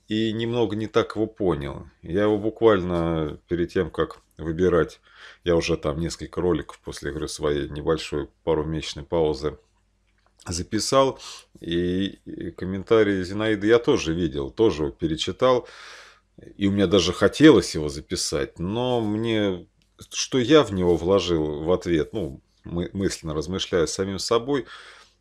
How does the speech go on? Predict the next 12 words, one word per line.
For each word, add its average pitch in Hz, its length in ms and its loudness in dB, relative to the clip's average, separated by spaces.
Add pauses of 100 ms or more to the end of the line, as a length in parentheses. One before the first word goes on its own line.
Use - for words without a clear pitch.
(180)
мне 127 320 -4
показалось 113 640 4
это 98 180 -4
очень 95 200 -6
сложным, 107 580 0
невозможным, 90 600 0
как 80 180 -6
всегда, 90 200 0
вместить 82 480 -6
в 85 60 0
один 87 260 -2
ролик, 104 460 2